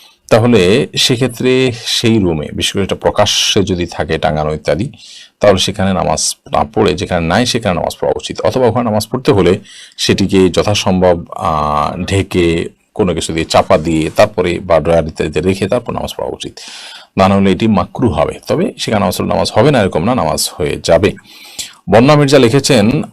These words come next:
"আমার মন মেজাজ সব সময় কেমন যেন খিটখিট হয়ে থাকে, মাঝে মাঝে মানুষের সাথে ভালো কথাও ভালো লাগে না, কি করব?" আপনি কোনো ডাক্তার দেখাতে পারেন, সাইকিয়াট্রিস্ট দেখাতে পারেন, মানসিক কোনো ডাক্তার দেখাতে পারেন। সেই সাথে আপনার এই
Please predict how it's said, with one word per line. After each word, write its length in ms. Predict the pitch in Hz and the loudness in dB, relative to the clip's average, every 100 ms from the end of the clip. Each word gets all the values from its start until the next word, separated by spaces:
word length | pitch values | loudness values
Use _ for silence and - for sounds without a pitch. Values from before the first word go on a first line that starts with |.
| _ _ | _ _
"আমার 320 | 107 110 123 | 2 4 4
মন 280 | 107 98 131 | 6 4 4
মেজাজ 260 | 131 127 - | 4 2 2
সব 180 | - 151 | 0 -2
সময় 520 | - 139 98 98 131 - | -2 0 2 2 0 0
কেমন 180 | 131 | -2
যেন 140 | 139 135 | 0 -4
খিটখিট 420 | - 165 - - | -4 -4 -2 -4
হয়ে 180 | - 78 | -2 -4
থাকে, 260 | - - - | -6 -8 -6
মাঝে 180 | - 123 | 0 0
মাঝে 160 | 131 123 | 0 2
মানুষের 320 | 107 104 120 | 0 0 -2
সাথে 220 | 117 117 | -2 -4
ভালো 320 | 101 - 82 | -4 0 0
কথাও 460 | 80 85 117 131 143 - - 107 | -2 -2 0 0 -2 -10 -20 -6
ভালো 260 | 87 76 | 0 2
লাগে 220 | 76 85 92 | 4 2 0
না, 160 | 73 - | -4 -4
কি 120 | 143 | -2
করব?" 300 | 87 65 - - - - - - - - | -2 -4 -12 -14 -20 -20 -16 -16 -10 -2
আপনি 240 | 117 135 | 0 2
কোনো 180 | 131 127 | 2 2
ডাক্তার 260 | 107 - 95 | 2 0 0
দেখাতে 280 | 95 92 | 0 -2
পারেন, 200 | 85 85 | -2 -2
সাইকিয়াট্রিস্ট 420 | 87 85 - 87 80 | -2 -4 -4 -4 -2
দেখাতে 280 | 78 78 | -2 -2
পারেন, 240 | 78 80 80 | 0 0 0
মানসিক 380 | 78 80 - - | -4 -6 -8 -6
কোনো 140 | 78 | -2
ডাক্তার 320 | 76 - 82 | -2 -2 -2
দেখাতে 280 | 76 82 78 | -2 -4 -2
পারেন। 220 | 78 78 | -2 -2
সেই 160 | - 131 | -4 -4
সাথে 300 | 113 113 113 113 - - - - - | -2 -2 -4 -6 -18 -18 -18 -14 -2
আপনার 460 | 110 107 110 95 110 - | -2 2 2 2 0 -2
এই 240 | 139 160 | 2 2